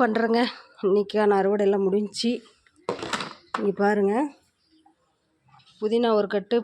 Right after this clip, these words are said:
பாலக்கீரை, தண்டுக்கீரை எல்லாம் கடையிற கிடச்சிருச்சு, ஒரு நாளைக்கு கிடையலாம். பூவும் கொஞ்சம் கிடச்சிருக்கு, கத்திரிக்காய் நாலு கிடச்சிருக்கு. இந்த வீடியோ பிடிச்சா லைக் பண்ணுங்க, என்னோட சேனல் பிடிச்சா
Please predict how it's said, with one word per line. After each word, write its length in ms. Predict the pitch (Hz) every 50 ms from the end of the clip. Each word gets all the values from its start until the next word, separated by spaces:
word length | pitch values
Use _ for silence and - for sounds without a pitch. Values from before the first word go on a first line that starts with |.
| - 214
பாலக்கீரை, 640 | 208 208 214 220 214 220 - 214 214 208 233 240 247 240 220 214 208 202 196 196 196 190 190 185 - -
தண்டுக்கீரை 440 | 208 196 202 202 196 196 214 202 202 196
எல்லாம் 180 | 196 208 - 196
கடையிற 300 | 190 185 190 202 190 185 -
கிடச்சிருச்சு, 480 | 190 175 175 175 - 196 175 165 - 185 180
ஒரு 80 | 180 175 - 185
நாளைக்கு 280 | 185 185 190 185 - 190
கிடையலாம். 420 | 165 175 175 175 175 185 208 202 - _ _ _ _ _ _ _ _ _ _ _ -
பூவும் 280 | 220 226 247 254 240 226
கொஞ்சம் 220 | 208 190 190 180 185
கிடச்சிருக்கு, 440 | 180 180 - 190 175 170 - 220 208 -
கத்திரிக்காய் 440 | 190 175 - 208 202 190 214 202 202
நாலு 160 | 196 185 170 170 185
கிடச்சிருக்கு. 460 | 175 175 - 190 180 - - 214 233 - - _ _ _ _ _ _ _ _ _ _ _ _ _ _ _ _ _ _ _ _ _ _ _
இந்த 140 | 220 220 220 214 226
வீடியோ 220 | 247 240 247 233 202
பிடிச்சா 240 | 220 214 - 240 214 202
லைக் 180 | 196 190 - 208
பண்ணுங்க, 240 | 190 196 190 208 226 240
என்னோட 200 | 226 214 202 196 190 202
சேனல் 260 | 202 208 214 202 185
பிடிச்சா 240 | 190 185 - 208